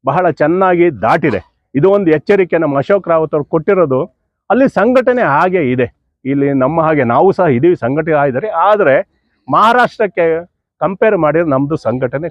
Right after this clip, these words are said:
ಕಡಿಮೆ. ಇಲ್ಲಿ ನಾವು ಬರೀ ಬೆಂಗಳೂರಲ್ಲಿ ಇದೀವಿ, ಎಲ್ಲ ಜಿಲ್ಲಾ ಬಾರ ಇದೀವಿ. ಅಲ್ಲಿ ಮಂಡಲ್ ಪಂಚಾಯತಿಯಿಂದನೂ ಸಹ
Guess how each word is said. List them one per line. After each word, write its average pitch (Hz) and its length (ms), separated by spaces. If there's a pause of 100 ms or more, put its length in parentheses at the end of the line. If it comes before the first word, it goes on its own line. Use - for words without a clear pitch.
(120)
ಕಡಿಮೆ. 110 260 (400)
ಇಲ್ಲಿ 139 180
ನಾವು 156 120 (100)
ಬರೀ 151 220
ಬೆಂಗಳೂರಲ್ಲಿ 156 480
ಇದೀವಿ, 160 260
ಎಲ್ಲ 156 140 (120)
ಜಿಲ್ಲಾ 151 280
ಬಾರ 123 260
ಇದೀವಿ. 117 220 (400)
ಅಲ್ಲಿ 233 260 (480)
ಮಂಡಲ್ 240 320 (100)
ಪಂಚಾಯತಿಯಿಂದನೂ 202 920 (120)
ಸಹ 208 180